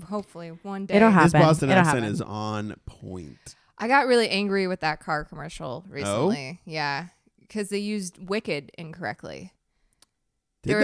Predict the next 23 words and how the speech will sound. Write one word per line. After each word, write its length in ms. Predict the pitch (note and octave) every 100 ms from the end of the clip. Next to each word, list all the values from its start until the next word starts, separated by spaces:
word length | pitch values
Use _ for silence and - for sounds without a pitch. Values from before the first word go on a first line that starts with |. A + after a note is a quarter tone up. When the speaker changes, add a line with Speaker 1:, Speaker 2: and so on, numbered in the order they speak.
| G#3+
Speaker 3:
they? 0 |
Speaker 1:
like, 240 | G#3+ G3+ -
yeah. 440 | G3 A#3+ B3+ D#3+ F3 _ A3
They 120 | G3+
were 120 | G3+ G#3
like, 320 | G3+ F#3+ - -
"Oh, 200 | C#4 C4+
that 200 | G#3 -
car 320 | - A3 A3
is 180 | G#3 F3
wicked." 640 | F3 A#3 G3 D3+ - G3 _ _ _ _ _ _ _ -
And 160 | A#3+
it's, 160 | B3+ G#3+
that's 300 | B3 B3+ B3
not 240 | C4 B3
what 180 | A#3 A3+
Wicked 300 | A3+ G#3+ G#3+
is. 160 | A#3 F#3
Wicked 540 | G#3 E4 C#4+ A3 G3 -
is 260 | G3+ F3+ F3
the 320 | F#3+ F3+ F3+
East 240 | A3+ A#3+
Coast, 460 | - F#3+ F3+ - -